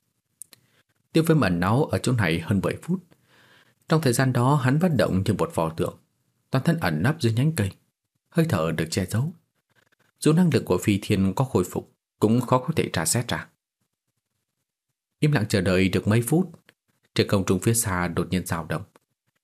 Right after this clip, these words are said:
Phi Thiên với vẻ mặt dữ tợn hiện ra,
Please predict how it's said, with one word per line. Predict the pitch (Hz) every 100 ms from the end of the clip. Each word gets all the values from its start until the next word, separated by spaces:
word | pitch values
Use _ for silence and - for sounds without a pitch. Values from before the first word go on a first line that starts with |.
| _ _ -
Phi | 160
Thiên | 175 160
với | 170
vẻ | 180 95
mặt | 76 82
dữ | - -
tợn | 156 - 92
hiện | 107 95
ra, | - 92 98